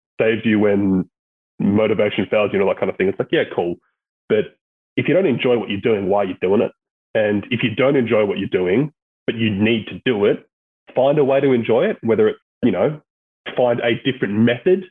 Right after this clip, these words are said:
to do that thing which you enjoy. It might be do that thing you don't really enjoy, but have someone with you that you enjoy having their company.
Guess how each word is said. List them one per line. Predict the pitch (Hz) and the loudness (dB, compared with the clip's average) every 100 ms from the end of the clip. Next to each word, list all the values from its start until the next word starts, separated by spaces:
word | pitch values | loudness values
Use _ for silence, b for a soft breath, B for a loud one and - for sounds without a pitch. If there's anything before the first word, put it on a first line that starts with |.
| _ - | _ -6
to | 131 | -2
do | 110 117 | 0 0
that | 117 - | 0 0
thing | 123 120 | -2 0
which | 113 - | 0 0
you | 113 | 2
enjoy. | 107 104 110 135 226 _ _ _ _ _ | 2 2 2 2 -4 _ _ _ _ _
It | 110 | 2
might | 120 120 | 2 2
be | 120 113 107 101 - _ _ _ _ _ | 0 0 2 0 -2 _ _ _ _ _
do | 135 | -2
that | 131 117 | 0 0
thing | 135 120 | 0 0
you | |
don't | 110 123 117 | 0 -2 0
really | 113 110 | 0 0
enjoy, | 101 110 110 | 0 0 0
but | 95 | -2
have | - 117 - | -4 -4 -4
someone | 104 101 | -4 -2
with | 117 - | -2 0
you | 185 - - | -2 -2 -6
that | - | -2
you | 104 98 | 0 0
enjoy | 110 104 117 | 0 0 0
having | 107 113 104 | 0 -2 -2
their | 98 | 0
company. | 123 131 180 | 0 0 0